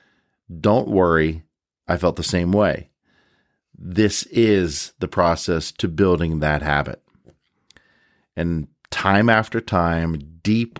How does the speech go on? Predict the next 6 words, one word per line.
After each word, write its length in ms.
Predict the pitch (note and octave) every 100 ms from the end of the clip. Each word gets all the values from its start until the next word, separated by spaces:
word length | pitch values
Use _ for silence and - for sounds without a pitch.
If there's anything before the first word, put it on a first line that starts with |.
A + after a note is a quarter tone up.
| -
work 420 | F#2+ G2+ G#2 -
block 720 | D#2+ E2 D#2+ D2+ E2+ - - _ _ _ _ _ _
after 280 | E2+ E2+ G2
deep 240 | E2 F#2 F2+
work 220 | E2 -
block, 500 | G2+ G2 E2 E2